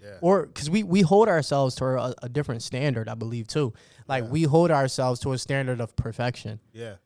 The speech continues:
Speaker 2: Um, we want something like it, for, for, for me, it was, you know, success. For you, maybe even you just went back to school too, bro.
Speaker 1: Yeah, yeah,
Speaker 2: Like, you hold
Speaker 1: man.
Speaker 2: yourself to a standard,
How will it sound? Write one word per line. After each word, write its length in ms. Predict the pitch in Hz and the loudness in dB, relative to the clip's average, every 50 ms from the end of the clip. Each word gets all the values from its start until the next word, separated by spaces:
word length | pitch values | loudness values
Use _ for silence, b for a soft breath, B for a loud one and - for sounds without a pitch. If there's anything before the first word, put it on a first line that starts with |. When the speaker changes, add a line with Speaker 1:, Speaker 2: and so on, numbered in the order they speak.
| _ _ - | _ _ -2
Speaker 2:
Um, 220 | 156 143 139 131 | 2 2 4 4
we 140 | 135 147 139 | 4 4 4
want 320 | 139 139 147 156 156 143 | 4 6 6 4 4 2
something 500 | - - 135 123 120 123 123 123 120 123 | 0 -2 -2 -2 -2 -2 -4 -2 -4 -4
like 200 | 123 120 120 120 123 | -4 -6 -6 -6 -6
it, 260 | 120 127 123 - - | -8 -10 -12 -12 -14
for, 220 | - 151 147 131 | -14 -12 -12 -10
for, 360 | 120 147 147 139 135 - - - | -8 -6 -4 -4 -4 -6 -8 -12
for 140 | - - 135 | -12 -12 -10
me, 280 | 127 147 165 165 160 | -8 -6 -4 -4 -4
it 80 | 151 139 | -4 -6
was, 280 | 127 127 123 117 - - | -6 -8 -10 -10 -14 -14
you 120 | - 139 131 | -12 -10 -10
know, 140 | 127 123 120 | -8 -10 -10
success. 500 | - - 117 - - - 117 123 113 - | -12 -14 -14 -12 -10 -8 -6 -6 -6 -8
For 140 | - 139 135 | -8 -6 -4
you, 200 | 147 165 165 151 | -2 0 0 0
maybe 240 | 147 147 143 139 147 | 0 -2 -4 -4 -6
even 280 | 151 147 156 156 151 151 156 | -8 -6 -6 -8 -10 -10 -10
you 120 | 156 196 | -10 -8
just 160 | 190 190 156 | -8 -6 -6
went 160 | 151 139 143 131 | -4 -4 -2 -2
back 180 | 143 135 135 - | -2 -4 -4 -4
to 60 | 127 | -6
school 280 | - - - 175 185 147 | -6 -4 -4 -4 -4 -4
too, 240 | - - 180 233 196 | -4 -4 -4 -2 -2
bro. 340 | 127 139 113 - 120 127 _ - | -4 -4 -8 -8 -8 -12 _ -8
Speaker 1:
Yeah, 260 | 139 147 147 147 139 | -6 -6 -4 -4 -6
yeah, 180 | 117 98 101 123 | -8 -8 -6 -4
Speaker 2:
Like, 140 | 135 135 139 | -4 -2 0
you 120 | 196 226 | 0 0
hold 160 | 196 190 180 170 | 2 2 0 0
Speaker 1:
man. 60 | 175 156 | -4 -8
Speaker 2:
yourself 280 | 131 - 147 139 127 - | -8 -6 -6 -6 -6 -8
to 160 | - 139 120 | -10 -10 -8
a 40 | 113 | -8
standard, 760 | - - - - 151 156 180 196 180 143 117 110 107 - | -8 -8 -10 -10 -10 -8 -6 -6 -6 -6 -6 -8 -12 -14